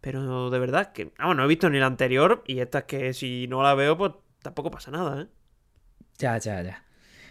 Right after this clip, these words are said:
Speaker 2: Bueno, eh, oyentes, matadle. <laughs>
Speaker 1: Tampoco he visto Rocky, si me queréis matar. Bueno,
Speaker 2: Joder.
Speaker 1: la primera sí la he visto, la demás no.
Speaker 2: Ah, bueno, mira. Anda, que, qué poca infancia has tenido.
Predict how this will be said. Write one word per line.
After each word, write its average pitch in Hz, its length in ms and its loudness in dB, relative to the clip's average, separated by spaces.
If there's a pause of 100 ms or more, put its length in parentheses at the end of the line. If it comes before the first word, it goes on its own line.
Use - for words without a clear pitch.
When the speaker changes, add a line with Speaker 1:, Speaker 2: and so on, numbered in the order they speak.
(180)
Speaker 2:
Bueno, 101 220 0 (420)
eh, 110 840 2 (140)
oyentes, 123 580 2
matadle. 110 600 -4
<laughs> - 1040 0 (1200)
Speaker 1:
Tampoco 147 320 2
he - 20 6
visto 180 240 6
Rocky, 147 340 4
si 135 180 -6
me 131 120 -4
queréis 131 200 -4
matar. 135 360 -6 (340)
Bueno, 208 280 4
Speaker 2:
Joder. 175 340 -2
Speaker 1:
la 151 100 6
primera 151 300 2
sí 190 100 0
la 156 100 4
he - 20 0
visto, 131 260 -6 (140)
la - 180 -8
demás 139 280 -8
no. - 100 -18
Speaker 2:
Ah, 117 180 0
bueno, 110 300 -4 (340)
mira. 120 260 -12 (540)
Anda, 107 260 -4
que, 92 280 -6 (500)
qué 120 100 2
poca 123 220 2
infancia 117 360 -4
has - 60 -12
tenido. 101 240 -8